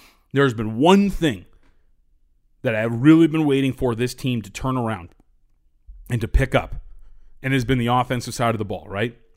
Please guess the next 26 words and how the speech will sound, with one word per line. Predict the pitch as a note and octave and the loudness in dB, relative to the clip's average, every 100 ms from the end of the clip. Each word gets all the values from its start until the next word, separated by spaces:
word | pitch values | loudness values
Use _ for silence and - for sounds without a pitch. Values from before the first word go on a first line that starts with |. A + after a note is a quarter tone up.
| _ _ - | _ _ -8
Especially | - - - C#4+ - D#3+ A#2+ | -6 -4 0 0 0 -4 -4
the | G#2+ | -6
three-point | - B2 A2+ A2+ G2 | -4 -4 -4 -8 -8
shooting. | A2 F2+ - - _ _ _ _ _ _ _ _ _ _ _ - | -12 -14 -18 -20 _ _ _ _ _ _ _ _ _ _ _ -2
Last | D#3+ A3+ - | 0 0 0
year, | G#3 | 0
the | E3+ - | 0 0
three-point | E3 F3+ - D3+ C#3 | 0 0 2 0 -2
shooting | - C3 B2 | -2 -2 -2
was | A#2 - | -6 -6
such | - G#3 G3 - - - | -4 -2 -2 -6 -16 -6
a | C3+ | -4
massive | A#2 A#2 C#3 F3+ E3 D#3 A#2 | -2 -2 -2 -2 -2 -2 0
weapon | C3 C3 A#2+ G#2 | 0 0 -2 -6
for | A2 | -6
this | G#2+ - | -6 -8
team. | - F2+ - _ _ _ _ _ _ _ _ _ - | -12 -14 -16 _ _ _ _ _ _ _ _ _ -4
Remember, | E3 A3 | 0 2
they | C#3+ | 4
were | C3+ | 2
second | - A3 C4+ A#3 | 2 2 2 -2
in | |
three-point | B3 A#3+ B3+ B3+ | -2 -2 -2 -4
percentage | A#3+ E4+ F#4+ D#4 | -4 -4 -4 -4
last | F3+ - | -4 -6
year. | F#2+ | -12